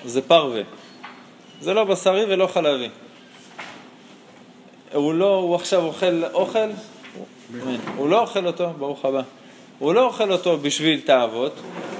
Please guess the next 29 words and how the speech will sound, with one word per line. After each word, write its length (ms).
הוא 140
לא 120
אוכל 320
אותו, 340
בטח 300
ובטח 440
שלא 200
מדובר 340
פה 100
על 80
אוכל 200
שהוא 300
לא 160
כשר, 340
מדובר 260
פה 80
על 60
אוכל 280
כשר. 320
אבל 100
גם 180
את 60
האוכל 220
הכשר, 260
הוא 100
לא 60
אוכל 140
אותו 160
בשביל 240